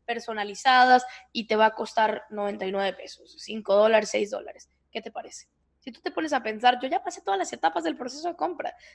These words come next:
Desde le llamé la atención, la eduqué un poco, empecé a avanzar el contenido, y al final le doy, sí, una muestra de mi producto. Entonces, hay que uno perderle el miedo que si yo le doy una, una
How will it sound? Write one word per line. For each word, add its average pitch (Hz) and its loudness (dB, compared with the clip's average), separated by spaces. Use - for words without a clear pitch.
Desde 226 0
le 226 2
llamé 220 4
la 330 2
atención, 208 -8
la 214 -2
eduqué 214 -4
un 311 -10
poco, 208 -2
empecé 214 -2
a 277 4
avanzar 311 2
el 262 -4
contenido, 208 -8
y - -14
al 269 -16
final 302 -4
le 330 -2
doy, 294 2
sí, - -4
una 285 -8
muestra 294 -6
de 208 -4
mi 202 -6
producto. 196 -8
Entonces, 226 -8
hay 311 2
que 359 2
uno 330 0
perderle 262 2
el 269 -2
miedo 254 0
que 220 -8
si 208 -16
yo 233 -2
le 254 -2
doy 240 0
una, 226 -2
una 220 -6